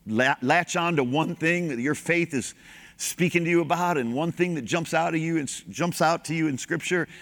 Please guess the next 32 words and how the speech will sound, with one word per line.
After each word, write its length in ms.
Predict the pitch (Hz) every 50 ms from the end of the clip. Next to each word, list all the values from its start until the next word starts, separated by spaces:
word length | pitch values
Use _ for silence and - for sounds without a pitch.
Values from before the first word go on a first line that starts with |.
| - - -
and 180 | - 120 117
grab 260 | 104 143 160 170 170 156
a 80 | 170
hold 220 | 151 165 175 180 165
of 100 | 151 165
it 140 | 180 160
and 100 | 143 123
don't 220 | 113 151 156 165 151
let 220 | 147 151 139 107
go. 240 | 95 123 95 80 - - - - - - - - - - - - - - - - - - - _ _ _ _ -
Okay? 400 | 110 98 - 139 127 131 135 135 - - - - - - - - - - - - - - 117 107 -
But 240 | - 117 - 156 160 - - _ - _ _
remember 500 | 123 143 147 160 185 202 196 143 123 110
now, 380 | 101 104 101 92 90 104 - - _ _ _ _ _ _ _ _ _
the 180 | 123 123 139 -
other 220 | 165 185 208 220
two 260 | - - - - 143 117
things 480 | - - 123 110 98 95 101 107 92
that 140 | 104 104 101
Jesus 380 | - 113 123 120 92 107 92 -
heals 340 | 113 117 110 104 87 92
us 380 | 107 107 117 107 - - - - - - _ _ _ _ _ _
from 460 | - - 104 95 95 101 113 139 - -
and 140 | 98 95
heals 320 | 90 101 113 117 113 95 95
us 220 | 113 104 - -
of 340 | 110 95 95 98 113 127 - - -
are, 380 | 95 92 87 90 104 127 131 - - - - - _ - - - _
he 160 | - 117 107
heals 280 | 90 120 123 123 110 156
our 140 | 151 151
soul 600 | - - - 143 131 120 117 127 147 143 131 -